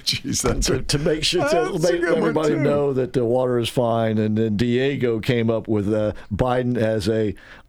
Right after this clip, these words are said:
Speaker 2: Je-, Je-, what is it, Jerry's ice cream?
Speaker 1: Oh, yeah,
Speaker 2: Ice
Speaker 1: Jerry.
Speaker 2: cream, uh,
Speaker 1: Jer-,
Speaker 2: taster
Speaker 1: Ben
Speaker 2: guy.
Speaker 1: and Jerry's or
Speaker 2: There you
Speaker 1: something,
Speaker 2: go.
Speaker 1: yeah.
Speaker 2: All right, so,
Speaker 1: Yeah.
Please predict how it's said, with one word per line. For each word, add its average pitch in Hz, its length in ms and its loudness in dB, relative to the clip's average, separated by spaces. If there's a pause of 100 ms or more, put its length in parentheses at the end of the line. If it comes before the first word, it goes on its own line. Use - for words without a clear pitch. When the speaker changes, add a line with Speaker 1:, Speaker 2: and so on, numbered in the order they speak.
(100)
Speaker 2:
Je-, 127 340 2
Je-, 127 460 -2 (240)
what 139 140 2
is 120 100 -2
it, 120 60 -4
Jerry's 139 360 0
ice 135 240 0
cream? 143 460 0
Speaker 1:
Oh, 117 140 0
yeah, 107 380 2
Speaker 2:
Ice 135 220 2
Speaker 1:
Jerry. 107 300 2
Speaker 2:
cream, 127 100 0
uh, 117 120 0
Speaker 1:
Jer-, 135 260 2
Speaker 2:
taster 139 180 -2
Speaker 1:
Ben - 220 2
Speaker 2:
guy. 135 80 2
Speaker 1:
and 117 100 0
Jerry's 110 540 0
or 143 100 2
Speaker 2:
There - 20 2
you 147 60 2
Speaker 1:
something, 127 280 0
Speaker 2:
go. 101 80 0
Speaker 1:
yeah. 107 120 2
Speaker 2:
All 147 140 0
right, 117 260 0
so, 131 240 0
Speaker 1:
Yeah. 101 280 0